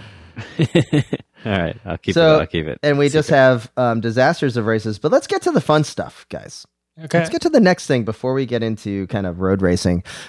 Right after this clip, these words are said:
Speaker 2: We got a sweet hashtag Ask Slow Ride from a friend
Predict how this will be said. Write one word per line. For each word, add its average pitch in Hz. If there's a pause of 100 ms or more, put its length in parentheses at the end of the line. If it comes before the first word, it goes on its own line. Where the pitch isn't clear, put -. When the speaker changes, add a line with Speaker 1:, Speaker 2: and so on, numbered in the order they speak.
Speaker 2:
We 190
got 349
a 320
sweet 170
hashtag 131
Ask 110
Slow 107
Ride 98 (560)
from 113
a 101
friend 160